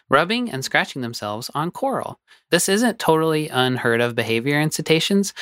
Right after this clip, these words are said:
but dolphins are not observed doing it very often. And as Ziltner watched them more, she noticed that they weren't just scratching willy-nilly like a dog scratching his butt on the carpet or something. They were rubbing very specific areas of their body with very specific types of coral.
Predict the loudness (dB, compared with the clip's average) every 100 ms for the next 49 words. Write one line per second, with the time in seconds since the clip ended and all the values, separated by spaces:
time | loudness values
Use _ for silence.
0 | -6 2 4 4 2 -2 0 2 2 2
1 | 0 -2 -4 -4 -6 -4 -2 -2 -2 -2
2 | -6 0 2 2 -2 -4 0 0 0 -2
3 | 0 0 0 -4 -4 -2 0 0 2 0
4 | -4 -16 -8 -2 2 4 4 2 0 0
5 | 2 2 2 -4 -4 0 0 0 0 -2
6 | 2 2 4 4 2 2 2 4 2 4
7 | 4 4 2 -2 -2 0 0 -2 2 2
8 | 2 -4 -6 -2 -2 -2 -4 -4 -6 -6
9 | -6 -6 -8 -10 -8 2 2 4 2 2
10 | 0 -2 -2 0 2 0 -2 -2 -2 0
11 | -2 0 2 2 0 0 4 4 2 -4
12 | -8 -6 -8 -6 -4 -2 -2 -2 -4 -2
13 | -4 -6 -6 -4 -4 -6 -6 -4 -4 -6